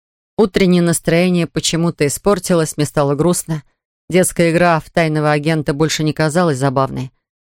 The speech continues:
Она обернулась другой стороной. Кинутый мной бумеранг мне же нанес удар. Чувство собственной мощи, ликования, что мне удалось провести ничего не подозревавших людей, притворилось в стыд.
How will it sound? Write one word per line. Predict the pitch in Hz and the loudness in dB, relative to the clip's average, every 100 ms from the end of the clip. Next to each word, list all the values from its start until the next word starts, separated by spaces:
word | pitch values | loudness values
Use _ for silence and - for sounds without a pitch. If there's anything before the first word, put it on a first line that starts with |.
| - | 0
Она | 170 180 | 2 2
обернулась | 165 175 170 175 147 | 0 0 0 0 0
другой | 175 175 185 | 0 0 0
стороной. | - 175 170 135 123 _ _ _ _ _ | 0 -2 0 -4 -6 _ _ _ _ _
Кинутый | 190 170 170 170 | 0 2 2 0
мной | 165 160 | 2 0
бумеранг | 151 151 156 165 143 | 0 0 0 -2 -4
мне | 151 160 143 | -2 0 0
же | 139 | 0
нанес | 143 139 - | 0 -2 -4
удар. | 147 135 - _ _ _ _ _ | -4 -4 -6 _ _ _ _ _
Чувство | - 202 - | -2 0 0
собственной | 165 - 175 - 170 | 0 0 -2 -2 0
мощи, | 165 175 151 - | 2 2 0 0
ликования, | 151 - 170 175 165 143 | -2 0 0 0 0 -2
что | 135 - 160 | -4 -4 0
мне | 160 | 0
удалось | 156 165 170 156 | 0 2 0 0
провести | 156 156 156 - 160 | 0 0 0 -2 0
ничего | 151 - 165 | 0 -2 -2
не | 151 | -2
подозревавших | 151 147 147 151 160 - 139 | 0 0 0 2 0 -2 -4
людей, | 147 143 156 170 - _ _ _ _ _ _ _ _ | -2 0 0 0 -4 _ _ _ _ _ _ _ _
притворилось | 214 196 160 160 143 139 - | -2 0 2 2 2 0 -2
в | - | -6
стыд. | - 139 - - | -6 -6 -8 -18